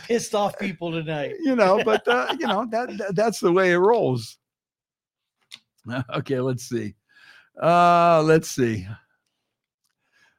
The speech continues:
Speaker 2: Okay, let's see. Hey, Tracy Randall, what's up? Tracy from the hood.
Speaker 1: Hey,
Speaker 2: Tracy
Speaker 1: Tracy.
Speaker 2: round the way in the hood. Okay, let's see here.
Speaker 1: She's a
Speaker 2: What's, uh,
Speaker 1: South Sider,
Speaker 2: Jaybird?
Speaker 1: right?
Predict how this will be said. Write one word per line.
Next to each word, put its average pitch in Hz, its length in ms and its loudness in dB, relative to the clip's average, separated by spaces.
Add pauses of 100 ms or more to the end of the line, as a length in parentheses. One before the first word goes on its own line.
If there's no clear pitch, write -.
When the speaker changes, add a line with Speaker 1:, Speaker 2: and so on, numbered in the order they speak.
(320)
Speaker 2:
Okay, 123 420 0
let's 117 300 -6
see. 107 300 -6
Hey, 240 240 4
Tracy 277 360 4
Randall, 285 500 6
what's 240 220 4
up? 262 240 4
Tracy 247 380 0
from 233 200 0
the 233 100 4
hood. 240 340 6
Speaker 1:
Hey, 160 440 -4
Speaker 2:
Tracy 165 200 -8
Speaker 1:
Tracy. 233 380 2
Speaker 2:
round 240 340 2
the 220 60 2
way 240 400 4
in 214 80 0
the 214 120 0
hood. 214 460 6
Okay, 185 540 0
let's 175 240 -4
see 185 200 -4
here. 127 400 -2
Speaker 1:
She's 151 140 -8
a - 40 -4
Speaker 2:
What's, - 160 -6
uh, 156 100 2
Speaker 1:
South 139 80 -2
Sider, - 160 0
Speaker 2:
Jaybird? 147 160 0
Speaker 1:
right? 123 260 -4